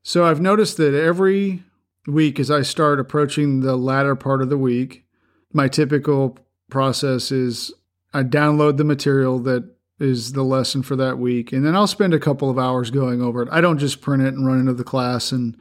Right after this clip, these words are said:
and teach that. I pore over it quite a bit.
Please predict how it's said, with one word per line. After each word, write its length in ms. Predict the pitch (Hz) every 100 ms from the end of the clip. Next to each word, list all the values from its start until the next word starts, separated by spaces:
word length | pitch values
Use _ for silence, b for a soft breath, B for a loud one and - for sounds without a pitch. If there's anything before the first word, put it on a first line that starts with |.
| _
and 180 | 143 135
teach 300 | 143 131 -
that. 300 | 127 113 123 -
I 260 | 135 131 120
pore 260 | - 156 143
over 300 | 143 135 135
it 60 | 120
quite 240 | 147 139
a 80 | 131
bit. 360 | 135 139 139